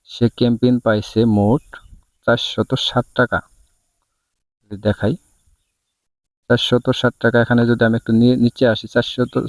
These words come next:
ষাট টাকা যে কি বাবদ পাইছে এটাও কিন্তু এখানে শো করতেছে। এই যে জিএ ক্যাম্পেইন কমিশন মে দুই হাজার পঁচিশ, অর্থাৎ অ্যাক্টিভেশন বাবদ সে চারশত ষাট টাকা, আম,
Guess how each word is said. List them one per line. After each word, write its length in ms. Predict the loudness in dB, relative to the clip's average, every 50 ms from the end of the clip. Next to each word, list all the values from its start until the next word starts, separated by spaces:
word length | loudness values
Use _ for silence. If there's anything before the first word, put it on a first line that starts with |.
| -6 -8 -6 -4
ষাট 140 | -4 -4 -2 -2
টাকা 160 | -4 -2 0 0
যে 100 | 0 -2 -4 -4 _ _
কি 120 | -2 0 2
বাবদ 240 | 2 2 0 -2 -2 -2
পাইছে 220 | -4 -2 -2 -6 -6 -6
এটাও 200 | -4 -2 -2 -2
কিন্তু 180 | 0 0 0 0
এখানে 220 | 0 0 -2 -4
শো 140 | -4 -6 -6 -4
করতেছে। 400 | -4 -4 -2 -2 -4 -4 -6 -10 -16 _ _ _ _ _ _ _ _ _ _ -2
এই 80 | 0 2
যে 80 | 2 0
জিএ 360 | -2 -2 0 2 2 4 2
ক্যাম্পেইন 440 | 2 0 0 0 2 2 2 2 2 0 -4 -8 -10 _
কমিশন 380 | -2 0 0 0 0 0 2 2 4
মে 140 | 4 4 4 4 2
দুই 160 | 2 2 2
হাজার 240 | 2 2 2 0 0 -2 -10 -20 _ _
পঁচিশ, 380 | _ -4 -4 -2 -2 -4 -2 -2 -4 -4 -4 -6 -10 -16 -20 _ _ _ _ _ _ _ _ _ _ _ _ _ _ _ _ _ -14
অর্থাৎ 300 | -12 -4 -2 -2 -2 -2 -2
অ্যাক্টিভেশন 540 | -4 -4 -2 0 0 0 0 0 0 2 2
বাবদ 240 | 2 2 0 -2 -4 -4 -2
সে 100 | -2 -2 0 0
চারশত 280 | -2 -2 -2 -4 -6
ষাট 180 | -4 -2 -4 -4 _
টাকা, 220 | -2 0 0 0 -2 -2 -6 -12 -20 -20 -20 _ _ _ _ _ _ _ _ _ _ _ _ _ _ _
আম, 320 | 0 2 2 4 2 2